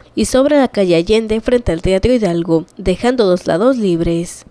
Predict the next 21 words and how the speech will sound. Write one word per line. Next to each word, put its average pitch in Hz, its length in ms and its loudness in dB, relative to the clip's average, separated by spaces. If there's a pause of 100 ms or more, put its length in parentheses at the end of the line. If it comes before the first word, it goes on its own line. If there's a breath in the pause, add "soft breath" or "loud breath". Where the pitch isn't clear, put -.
Aunque 262 300 0
se 277 160 0
desconoce 185 560 -2
si 180 200 -2
esto 196 220 -2
lo 262 100 4
hicieron 208 380 -2 (120)
en 214 120 0
otras 262 320 0
avenidas 190 480 0
aledañas, 208 760 -2
será 170 280 -4
poco 175 240 -4
a 165 100 -2
poco 202 240 -6
que 220 140 -2
la 190 60 -2
empresa 190 480 -4
los 185 180 -4
siga 202 300 -4
instalando. 185 920 -4